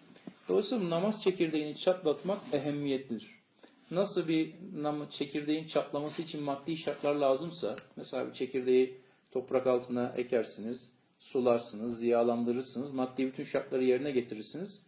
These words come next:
Maddi şartlar yerine geldiği zaman o çekirdek çatlar, o küçük çekirdekten on ton elma alırsınız.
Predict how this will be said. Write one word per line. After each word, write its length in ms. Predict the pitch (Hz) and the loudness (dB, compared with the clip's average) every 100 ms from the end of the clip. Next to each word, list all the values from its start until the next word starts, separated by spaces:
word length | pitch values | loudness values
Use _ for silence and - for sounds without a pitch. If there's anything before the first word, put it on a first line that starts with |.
| _ _ - | _ _ 0
Maddi 380 | 139 139 185 | 0 0 -4
şartlar 340 | 180 156 160 147 | 2 0 2 2
yerine 320 | 143 147 147 | 4 2 4
geldiği 340 | 143 143 180 | 2 2 0
zaman 300 | 175 143 190 | -2 -2 -4
o 60 | 196 | -4
çekirdek 480 | 180 160 160 165 160 | -4 -4 -2 -4 0
çatlar, 460 | 165 165 190 214 - - _ _ - | 0 0 0 -2 -4 -18 _ _ 0
o 180 | 160 165 | 2 2
küçük 380 | 220 - 170 - | -2 -4 -8 -2
çekirdekten 640 | 147 143 131 127 - 190 | -2 -2 2 0 2 0
on 240 | 190 170 | 2 0
ton 160 | 165 165 | 0 -2
elma 240 | 151 156 | -2 0
alırsınız. 560 | 151 117 104 - - - | 2 2 -2 -8 -14 -20